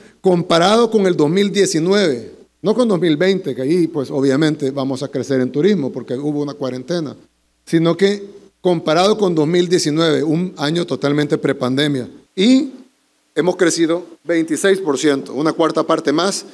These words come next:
de lo que había antes de la pandemia en términos de turismo. Y estamos ya un noventa por ciento en términos de pasajeros aeronáuticos, a punto de recuperarnos. Como ustedes saben, la economía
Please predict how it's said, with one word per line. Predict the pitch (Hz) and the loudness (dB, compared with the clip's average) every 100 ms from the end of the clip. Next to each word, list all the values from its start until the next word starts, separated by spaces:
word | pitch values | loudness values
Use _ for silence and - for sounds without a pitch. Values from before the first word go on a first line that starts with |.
| - | -4
de | 156 | 0
lo | 147 | 0
que | 147 | 0
había | 139 147 165 | 0 0 0
antes | 170 156 | -2 0
de | 143 | 0
la | 131 | 0
pandemia | 127 131 143 127 120 | -2 0 0 -2 -6
en | - | -2
términos | 143 156 160 | 0 2 2
de | 147 | 0
turismo. | 139 143 131 117 - _ _ | 0 -2 -2 -8 -14 _ _
Y | 180 | -2
estamos | 151 165 165 | -2 0 0
ya | 160 160 | 2 2
un | 165 | 2
noventa | 156 170 - 165 | 2 0 -2 -4
por | 156 | -2
ciento | 160 156 160 175 | 2 2 2 -2
en | 147 | -2
términos | 147 143 143 | -2 -2 0
de | 143 | -2
pasajeros | 143 123 123 131 127 - - _ - | -2 -4 -2 -2 -4 -8 -20 _ -6
aeronáuticos, | 127 123 127 127 123 107 110 | -4 -2 -2 -2 -4 -12 -12
a | 131 | -4
punto | 175 180 175 151 - - _ _ 143 | 0 0 0 -8 -10 -20 _ _ -4
de | |
recuperarnos. | 135 127 131 135 123 113 101 90 - _ _ _ _ _ _ _ _ _ _ _ - | -4 -4 -6 -4 -4 -4 -8 -16 -20 _ _ _ _ _ _ _ _ _ _ _ -6
Como | 135 | -4
ustedes | 117 147 156 151 | 0 4 4 4
saben, | 156 160 | 2 2
la | 156 | 2
economía | 151 139 139 151 190 | 0 2 2 2 0